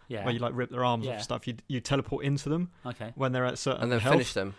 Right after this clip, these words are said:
Speaker 2: and you finish them and you get all the pickups and stuff.
Speaker 1: Oh, no, no, I've, I've cleared it. I've
Speaker 2: Yeah, yeah,
Speaker 1: completed it.
Speaker 2: this is the V R version.
Speaker 1: Oh, okay. Okay. You don't do
Speaker 2: But
Speaker 1: this, you don't do the
Speaker 2: and,
Speaker 1: shooting
Speaker 2: and,
Speaker 1: then?
Speaker 2: and the Doom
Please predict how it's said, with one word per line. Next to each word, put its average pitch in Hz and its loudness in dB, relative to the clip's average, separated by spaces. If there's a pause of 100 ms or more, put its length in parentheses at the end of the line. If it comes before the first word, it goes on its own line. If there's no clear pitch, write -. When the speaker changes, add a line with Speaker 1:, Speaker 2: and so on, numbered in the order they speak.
(120)
Speaker 2:
and 127 0
you 117 0
finish - 4
them 120 -6
and 120 -6
you 120 -2
get 123 -2
all 117 -6
the 117 -6
pickups - -6
and 120 -14
stuff. - -10
Speaker 1:
Oh, 180 2
no, 190 4
no, 175 4
I've, 147 2
I've 175 -2 (240)
cleared 147 -2
it. 98 -10 (160)
I've 113 -10
Speaker 2:
Yeah, 185 12
yeah, 175 12
Speaker 1:
completed 151 12
it. - 6
Speaker 2:
this 151 8
is - -4
the 135 10
V 139 6
R 135 8
version. 127 0
Speaker 1:
Oh, 139 -2
okay. 98 -14 (440)
Okay. 117 -16 (220)
You 131 0
don't 135 2
do 127 2
Speaker 2:
But 170 6
Speaker 1:
this, - -2 (260)
you 139 -2
don't 143 4
do 135 0
the 147 10
Speaker 2:
and, 170 12
Speaker 1:
shooting 156 8
Speaker 2:
and, 156 12
Speaker 1:
then? - 2
Speaker 2:
and 147 10
the 143 8
Doom 131 10